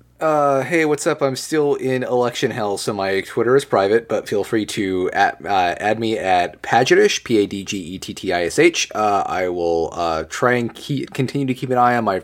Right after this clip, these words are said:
my follower requests. Uh, also, you can find me on the other show that I co-host,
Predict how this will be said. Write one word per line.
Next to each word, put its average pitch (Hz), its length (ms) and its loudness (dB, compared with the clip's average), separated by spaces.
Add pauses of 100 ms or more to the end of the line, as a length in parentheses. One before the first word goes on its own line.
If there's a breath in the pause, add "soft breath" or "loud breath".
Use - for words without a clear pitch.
my 98 160 -6
follower - 380 2
requests. 147 560 0 (400 loud breath)
Uh, 117 160 0 (100)
also, 139 260 2
you 117 160 -2
can 120 160 -2
find 135 280 0
me 120 120 -2
on 104 160 -6
the 98 160 -6
other 120 320 4
show 131 360 2
that 98 120 -4
I 87 120 -2
co-host, 117 680 -2